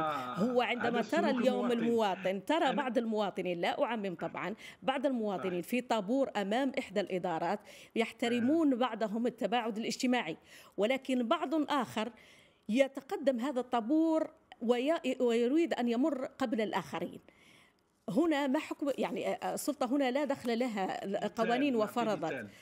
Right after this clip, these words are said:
Speaker 2: آه، آه،
Speaker 1: يعني
Speaker 2: د-،
Speaker 1: اليوم المجتمع ككل خصو يقاوم الفيروس.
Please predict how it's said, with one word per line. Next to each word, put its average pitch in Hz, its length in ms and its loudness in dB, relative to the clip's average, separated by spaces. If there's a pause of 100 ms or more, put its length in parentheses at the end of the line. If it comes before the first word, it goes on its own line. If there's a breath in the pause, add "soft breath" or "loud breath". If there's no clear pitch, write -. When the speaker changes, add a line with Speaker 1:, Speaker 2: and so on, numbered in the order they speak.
(260 loud breath)
Speaker 2:
آه، - 20 -4
آه، 208 280 2
Speaker 1:
يعني 214 260 2
Speaker 2:
د-، - 40 -4 (100)
Speaker 1:
اليوم 165 380 -6 (500)
المجتمع 185 1040 0 (460)
ككل 165 460 0 (480)
خصو - 260 -4
يقاوم 156 360 0
الفيروس. 113 600 -6